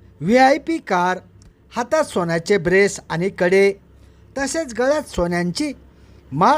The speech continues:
असल्याने त्याला गोल्डमॅन म्हटले जाते. सतीश भोसले हा उंची आणि लाविश आयुष्य जगतो. त्याचा हेलिकॉप्टरमधून उतरत असतानाचा व्हिडिओ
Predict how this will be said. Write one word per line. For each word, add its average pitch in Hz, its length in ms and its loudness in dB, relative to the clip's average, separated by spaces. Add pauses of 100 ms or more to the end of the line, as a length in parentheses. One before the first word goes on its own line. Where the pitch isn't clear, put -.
(120)
असल्याने 277 420 -4
त्याला 175 320 -4
गोल्डमॅन 196 520 -2 (440)
म्हटले 185 400 -4
जाते. 196 540 -2 (640)
सतीश 269 460 -4
भोसले 143 400 -2
हा 170 200 -2 (140)
उंची 175 480 -2 (440)
आणि 302 260 -2
लाविश 285 380 0 (120)
आयुष्य 180 440 -4
जगतो. 190 560 -2 (920)
त्याचा 262 300 0
हेलिकॉप्टरमधून 285 960 -2
उतरत 170 340 -4
असतानाचा 170 580 -4
व्हिडिओ 175 440 0